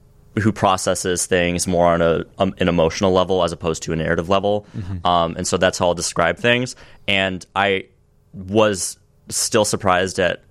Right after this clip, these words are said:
Speaker 1: h-, the second time around just how cringe-inducing it is. It is remarkably uncomfortable in the
Speaker 2: <laughs>
Speaker 1: best way, and I get off on that. And it is, oh, it's, it's great.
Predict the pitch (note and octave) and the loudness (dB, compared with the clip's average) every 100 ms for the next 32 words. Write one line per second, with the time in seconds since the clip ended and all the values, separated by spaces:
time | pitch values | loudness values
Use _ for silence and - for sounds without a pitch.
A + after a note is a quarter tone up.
0 | - G#2 - F#2 F#2 G2 F2 F2 F2 E2 | -10 -6 -2 0 0 0 -2 -4 -2 -2
1 | E2+ F2 - - F2 E2+ E2+ _ _ _ | -4 -8 -10 -2 0 0 -2 _ _ _
2 | _ - - G2 F2 F2 E2+ E2 E2 - | _ -12 -2 0 0 -2 -2 -2 -2 -2
3 | D#2+ E2+ F2+ F#2 - - - - - - | 0 0 0 -2 -6 -10 -16 -20 -20 -4
4 | A2 A2 G2+ - - _ - G#2+ G#2+ G#2 | 0 2 2 -2 -8 _ -4 2 4 6
5 | G#2 G#2 G#2 G2+ F2 E2 F2 D#2 - F2 | 4 2 0 2 2 -2 -2 -4 -4 -4
6 | F2+ F2 - G2+ G2+ E2 F#2 E2+ - E2+ | 0 2 4 4 2 0 0 0 -4 -2
7 | E2 F2 F2+ - - - - G2+ G2+ G2+ | -2 -2 -6 -10 -20 -20 -6 0 0 0
8 | G2 E2+ - E2 D#2+ - G1+ - - A#2+ | 0 -2 -4 -8 -6 -6 -8 -14 -10 -6
9 | - G#2+ G#2+ G2 F#2 - - - - A2 | -2 0 0 0 -4 -12 -20 -20 -14 -10
10 | A2 G#2 F2+ F2 - - G2+ F#2 - F2 | 0 2 2 0 -4 -4 -2 -2 0 0
11 | E2 | -2